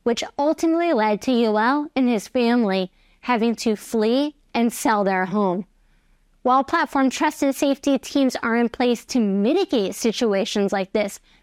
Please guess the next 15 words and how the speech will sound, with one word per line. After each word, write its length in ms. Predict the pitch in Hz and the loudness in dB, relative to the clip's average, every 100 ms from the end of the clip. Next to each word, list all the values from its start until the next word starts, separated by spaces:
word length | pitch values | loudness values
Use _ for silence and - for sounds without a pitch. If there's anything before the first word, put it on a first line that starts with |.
| _ - | _ 0
mitigate 720 | 233 262 359 320 240 196 - | 2 2 2 0 0 -2 -2
the 80 | 208 | -4
spread 320 | - - 214 | -2 0 0
of 120 | 202 | -2
harmful 640 | - - 269 294 262 226 | -8 -4 0 0 0 -2
content 600 | 202 208 202 196 202 202 - _ 247 | -2 -2 -2 -2 -2 -4 -6 _ -2
and 280 | 269 311 | 0 0
conduct, 640 | - 208 185 180 185 - - _ _ _ _ - | -2 0 0 0 -2 -4 -14 _ _ _ _ -6
their 200 | 240 220 - | -4 -2 -2
efforts 440 | 262 320 320 - | -2 0 -2 -2
have 140 | 277 | -2
been 180 | 226 247 | 0 0
facing 600 | - 262 240 - 196 196 247 - | 0 0 0 -2 -4 -4 -6 -2
increased 480 | 233 202 233 214 | -2 0 -2 -2
scrutiny. 580 | - 220 202 196 190 185 | -2 -2 -2 -2 -2 -4